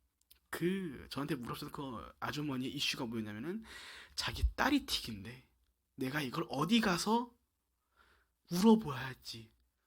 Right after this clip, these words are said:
누구한테 가서 이걸 호소해야 할지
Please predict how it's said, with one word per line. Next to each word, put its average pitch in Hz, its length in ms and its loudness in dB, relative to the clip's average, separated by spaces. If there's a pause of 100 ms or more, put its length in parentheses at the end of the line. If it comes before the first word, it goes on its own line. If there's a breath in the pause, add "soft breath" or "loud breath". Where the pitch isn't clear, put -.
(140)
누구한테 196 580 4
가서 143 180 -2
이걸 139 160 -2
호소해야 240 520 0 (360)
할지 165 500 -8